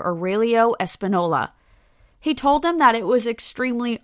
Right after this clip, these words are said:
unlikely that Quadlin's Nissan was the vehicle that hit the girls. Even though there was a dent in the hood of her car,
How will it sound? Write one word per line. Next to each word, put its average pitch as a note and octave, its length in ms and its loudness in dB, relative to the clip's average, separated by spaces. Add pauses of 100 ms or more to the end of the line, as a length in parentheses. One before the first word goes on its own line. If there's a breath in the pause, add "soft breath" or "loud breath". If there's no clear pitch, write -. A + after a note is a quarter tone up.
unlikely A3+ 720 2
that F3 200 -6
Quadlin's A3 640 0
Nissan G3+ 560 0
was F#3 200 -4
the G#3+ 100 2
vehicle G#3+ 420 -2
that A#3 140 0
hit A3 220 -6
the A3+ 60 -4
girls. D#3+ 480 -6 (920)
Even D#4 320 0
though C4+ 200 4
there B3 200 2
was A3 260 2
a C4+ 80 2
dent G#3+ 320 -2
in A3 100 -4
the A3 120 0
hood G3 180 -2
of A3 120 -2
her A#3+ 120 -4
car, G3 540 2